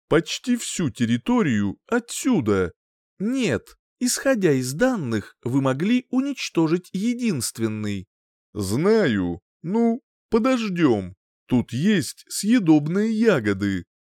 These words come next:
Только с водой трудно. Магии воды-то нет. Но это тоже ничего. Отфильтруем. В общем, я устал.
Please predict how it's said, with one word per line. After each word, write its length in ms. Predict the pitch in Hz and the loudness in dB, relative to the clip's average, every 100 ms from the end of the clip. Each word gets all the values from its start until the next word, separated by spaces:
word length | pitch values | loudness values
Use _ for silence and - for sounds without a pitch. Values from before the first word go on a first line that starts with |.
| _ | _
Только 500 | 143 156 147 165 156 | 2 2 2 0 0
с 180 | - - | -2 -2
водой 500 | 175 196 220 170 107 | 0 2 2 0 0
трудно. 680 | - 202 175 104 101 95 90 - _ - | -2 0 0 0 -4 -4 -4 -10 _ -6
Магии 480 | 170 196 180 202 | 0 0 2 2
воды-то 680 | 202 214 208 196 127 104 101 - | 6 4 6 2 0 2 0 0
нет. 420 | 113 180 220 - _ _ _ - | -2 0 0 -2 _ _ _ -6
Но 260 | 107 151 | 0 2
это 440 | 220 226 214 101 90 - | 4 2 4 2 2 -2
тоже 440 | - 240 156 110 - | 0 2 4 2 0
ничего. 760 | 180 214 - 247 190 107 90 - _ _ _ | -2 -2 0 0 2 2 0 -4 _ _ _
Отфильтруем. 1120 | 196 196 - 247 240 277 262 160 98 90 80 _ _ _ - | 0 0 0 0 0 2 4 4 4 0 -6 _ _ _ -6
В 140 | 151 | 0
общем, 500 | 254 - - 113 101 - | 0 -2 -2 -2 -2 -8
я 340 | - 175 226 - - | -8 0 2 0 -4
устал. 680 | 247 - - 156 113 92 | -6 -6 -2 2 4 2